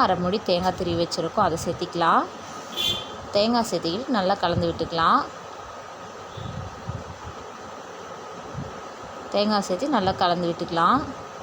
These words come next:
அவ்வளோதாங்க, புடலங்காய் பொரியல் ரெடி ஆயிடுச்சு. நீங்களும் செஞ்சு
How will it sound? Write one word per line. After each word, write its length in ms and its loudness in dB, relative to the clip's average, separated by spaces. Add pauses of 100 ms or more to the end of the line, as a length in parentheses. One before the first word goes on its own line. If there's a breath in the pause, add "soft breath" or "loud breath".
(1400)
அவ்வளோதாங்க, 520 4 (120)
புடலங்காய் 460 2
பொரியல் 340 2
ரெடி 200 4
ஆயிடுச்சு. 340 2
நீங்களும் 320 0
செஞ்சு 220 -2